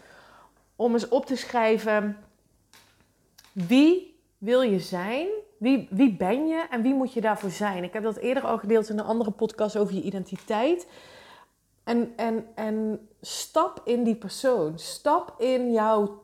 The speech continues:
toekomstige versie. Want dat zorgt ervoor dat je je daarna gaat gedragen. Alright, nou dat wilde ik, ehm,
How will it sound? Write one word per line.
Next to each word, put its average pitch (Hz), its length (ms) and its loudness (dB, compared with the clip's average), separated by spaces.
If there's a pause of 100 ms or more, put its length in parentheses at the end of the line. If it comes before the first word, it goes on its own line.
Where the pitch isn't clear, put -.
toekomstige 240 680 -6
versie. 202 640 -2 (280)
Want 202 160 -4
dat 247 180 4
zorgt 294 340 -2
ervoor 226 260 -2
dat 214 180 -6
je 214 60 -4
je 202 80 0
daarna 190 280 -2
gaat 180 240 -12
gedragen. 170 640 -8 (1120)
Alright, 220 520 8
nou 214 240 0
dat 277 220 8
wilde 311 340 4
ik, 294 200 -2
ehm, 262 340 6